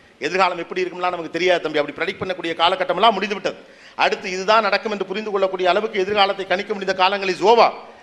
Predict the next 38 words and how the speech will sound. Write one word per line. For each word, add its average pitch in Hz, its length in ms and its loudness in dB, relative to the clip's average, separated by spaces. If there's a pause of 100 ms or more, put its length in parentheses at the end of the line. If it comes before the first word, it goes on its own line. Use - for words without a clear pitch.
(120)
இன்னைக்கு 151 260 0
நடந்துக்கூடிய 208 420 0
நியூ 185 240 -4
வேர்ல்டு 196 280 2
டெக்னாலஜியில் 208 460 2
அடுத்து 196 220 -2
என்ன 190 120 -4
நடக்க 202 240 0
போகுது 196 240 2
எவனுக்குமே 226 340 2
தெரியாது. 190 280 2 (640)
தானியங்கி 196 540 0
கார்களை 196 400 4 (400)
டெஸ்லா 180 360 0 (100)
குமிச்சுக்கிட்டு 240 400 -6
இருக்கான். 196 220 2 (100)
டெஸ்லா 185 360 2
இல்லையா? 202 480 2 (320)
You 143 40 -6
guys 190 280 2
are 214 100 6
engineering 214 340 -4
students, 208 280 -4
you 190 80 -2
know 220 120 4
better. 190 300 4 (440)
அநேகமாக 208 580 2
சொந்த 220 260 -2
கார்களை 226 340 2
வைத்திருக்க 220 400 -2
வேண்டிய 208 220 -2
தேவை 220 280 0
இருபது 220 260 0
ஆண்டுகளுக்கு 220 440 2
பிறகு 214 240 0
இருக்காதுன்னு 226 760 2
ப்ரெடிக்ட் 247 180 -6
பண்றாங்க. 233 420 2